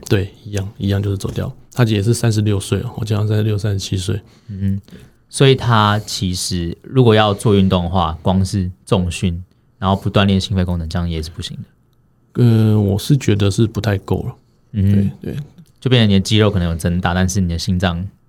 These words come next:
Speaker 2: 没有，没有进步。
Speaker 1: 对，没错。
Speaker 2: 嗯哼，那像，呃，瑜-，瑜伽那类的，他也是，他也不，他，
Speaker 1: 嗯。
Speaker 2: 他也没有办法算是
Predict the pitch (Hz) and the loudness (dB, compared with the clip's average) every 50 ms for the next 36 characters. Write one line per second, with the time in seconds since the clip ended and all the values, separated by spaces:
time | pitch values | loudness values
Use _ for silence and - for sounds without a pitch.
0 | _ _ _ - 95 92 87 85 92 - - - 101 95 90 90 - 98 85 82 | _ _ _ -8 -6 -6 -4 -4 -6 -10 -8 -4 -2 -2 -2 -2 -2 -4 -4 -4
1 | - 90 85 - - - - 107 - - - - _ - 98 - - - 117 - | -6 -10 -10 -10 -10 -6 -4 -4 -4 -6 -12 -20 _ -20 -20 -16 -10 -6 -6 -6
2 | 135 - - _ _ _ _ _ - - 92 90 92 92 - - _ _ - 151 | -6 -8 -14 _ _ _ _ _ -16 -16 -14 -12 -14 -14 -16 -18 _ _ 0 2
3 | 143 131 170 151 139 127 120 - - - 101 92 90 - - 107 113 - _ - | 2 4 4 2 2 0 -2 -4 -4 0 0 0 0 -2 -2 -4 -4 -4 _ -6
4 | 131 113 117 123 - 147 135 139 143 139 120 113 113 107 95 90 - 85 82 - | 0 0 2 2 4 4 4 4 4 4 4 4 4 4 2 2 0 -2 -6 -6
5 | - - - 113 110 92 82 - 101 95 95 - - - - _ _ _ - 113 | -8 -6 -2 0 0 0 0 0 -2 -4 -4 -6 -10 -20 -20 _ _ _ -4 0
6 | 110 98 90 92 98 92 92 - - 160 139 - 143 135 131 127 123 123 - 127 | 0 0 0 0 -4 -6 -6 -4 -6 -10 -4 0 2 4 4 6 6 6 6 6
7 | 131 120 120 120 107 87 85 - 113 98 98 95 - 98 87 87 87 | 6 6 4 4 2 2 -2 -2 0 0 0 0 -2 -4 -6 -6 -8